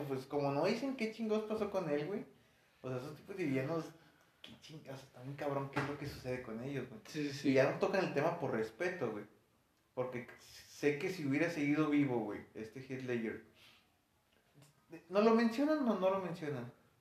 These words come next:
Speaker 2: Para nada.
Speaker 1: Por eso digo, si hubiera seguido vivo Heath Ledger y no hubieran metido a, a, a,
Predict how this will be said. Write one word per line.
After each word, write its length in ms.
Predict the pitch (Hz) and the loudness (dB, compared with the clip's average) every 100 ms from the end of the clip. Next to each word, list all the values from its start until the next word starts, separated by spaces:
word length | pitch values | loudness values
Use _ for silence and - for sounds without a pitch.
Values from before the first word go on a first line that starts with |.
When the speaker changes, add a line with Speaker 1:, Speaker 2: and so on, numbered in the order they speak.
| _ - | _ 4
Speaker 2:
Para 280 | 170 156 147 | 6 6 2
nada. 560 | 147 180 180 - - - _ _ _ _ | 4 6 6 2 -12 -20 _ _ _ _
Speaker 1:
Por 120 | 147 147 | -2 2
eso 80 | 165 | 2
digo, 160 | 143 | 2
si 140 | - 151 | 0 6
hubiera 180 | 185 202 | 6 6
seguido 240 | 196 202 | 2 2
vivo 240 | 190 175 160 | 2 -2 0
Heath 120 | 175 | 2
Ledger 400 | 165 151 147 - - - - | 4 4 4 -2 -14 -20 -4
y 120 | 180 | 2
no 160 | 160 170 | 4 4
hubieran 400 | 175 185 185 170 | 6 8 8 6
metido 720 | 147 147 156 165 160 147 127 | 0 0 0 4 4 4 4
a, 200 | 123 113 | 4 2
a, 380 | 110 127 123 - | -2 -4 -4 -6
a, 360 | 123 123 123 | -4 -4 -4